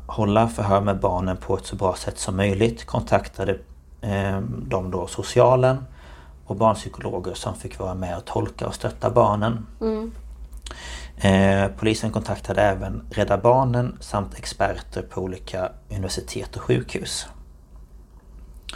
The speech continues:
Speaker 1: Eh, och på Stockholms universitet så fick de kontakt med en professor inom psykologi som hette Sven-Åke Kristiansson. Eh, han gick igenom förhören med femåringen,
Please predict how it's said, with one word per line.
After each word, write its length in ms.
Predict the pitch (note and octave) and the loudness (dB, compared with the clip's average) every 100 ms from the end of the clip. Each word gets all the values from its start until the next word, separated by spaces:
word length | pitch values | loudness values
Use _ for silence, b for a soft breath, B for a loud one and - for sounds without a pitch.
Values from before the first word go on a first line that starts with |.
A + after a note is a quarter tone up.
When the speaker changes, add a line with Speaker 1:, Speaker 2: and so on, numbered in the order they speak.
| B B B B B B - | B B B B B B 2
Speaker 1:
Eh, 460 | G2+ G2+ G2+ G2+ A2 | 6 8 6 4 0
och 140 | - | -2
på 60 | A2 | -2
Stockholms 640 | C#3 B2+ - C3+ C3+ - | -2 -4 0 2 2 -2
universitet 800 | A#2+ A2+ G#2 - F#2+ A2+ - - | -2 -2 -2 2 2 2 -2 -12
så 140 | - | -4
fick 160 | G2 F#2+ | -2 -2
de 120 | G#2 | -2
kontakt 460 | G#2+ G2+ G#2 F#2 - | -2 0 0 -2 -4
med 60 | G2 | -4
en 40 | |
professor 580 | G2 - A2+ - - A2 | -4 -2 -2 -2 -4 -2
inom 160 | G2+ G2+ | -2 -2
psykologi 800 | - G#2+ G#2 G2 F#2 A2 - - | -6 -4 0 0 2 2 2 -2
som 180 | - | -6
hette 360 | F#2+ - G#2 G2+ B B B | -6 0 0 0 B B B
Sven-Åke 580 | - - G2 G2 F#2+ G2 | -8 0 2 4 2 -2
Kristiansson. 840 | - G#2 - - F#2+ F#2+ B2+ C#3 E3 - - - - - - - B B B B B B | -6 -6 -4 -2 -2 2 2 2 -2 -12 -16 -16 -18 -18 -18 -16 B B B B B B
Eh, 320 | G2+ G2+ G2+ G#2 | 4 6 6 4
han 260 | A2 B2 | 2 2
gick 180 | B2 A#2+ | 0 -2
igenom 300 | A2+ G2+ G2+ | -2 0 0
förhören 600 | - G2 F2 F2+ G2 A2 | -2 -2 -2 0 2 2
med 140 | G#2 - | 0 2
femåringen, 800 | G#2+ G#2 G2 F#2+ G2+ G#2 B2+ | 2 4 2 0 0 2 0